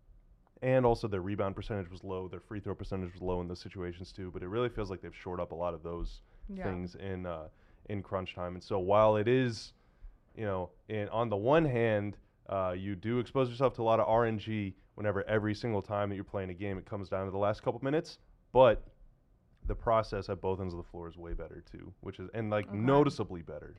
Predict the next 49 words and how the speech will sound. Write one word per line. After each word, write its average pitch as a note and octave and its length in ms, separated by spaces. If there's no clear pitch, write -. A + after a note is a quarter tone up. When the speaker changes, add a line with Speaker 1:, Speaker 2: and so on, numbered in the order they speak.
Speaker 1:
So - 160
I F#2 60
think F#2+ 240
that F2+ 240
Speaker 2:
So A#3+ 80
I've, A#3+ 140
Speaker 1:
you're B3 80
Speaker 2:
I've B3 180
only C#4 320
really A#3 280
gotten G3 400
to G3+ 100
watch, E3+ 300
like, E3 160
second F3 260
halves F3 360
of F#3+ 180
games G3+ 420
because, E3+ 380
um, E3+ 340
Speaker 1:
You F3+ 100
really, C4+ 220
like, G3 140
Speaker 2:
Be-, D3 60
Speaker 1:
undersell F#3+ 360
how F#3+ 80
Speaker 2:
bedtime F#3+ 40
Speaker 1:
much F#3 120
Speaker 2:
is F#3 40
Speaker 1:
you F3+ 60
Speaker 2:
now D#3 60
Speaker 1:
watch, F3+ 240
Speaker 2:
at, E3+ 60
Speaker 1:
and, A#2 200
because D3 200
Speaker 2:
well C#3 80
Speaker 1:
you're G#3 100
texting G3 400
me, C3+ 180
you B2+ 180
text A3 260
me, F#3 60
like, B2+ 200
every D#3 240
game. C3 380
Speaker 2:
But C#4 120
I D4 100
text C#4+ 320
you E4 100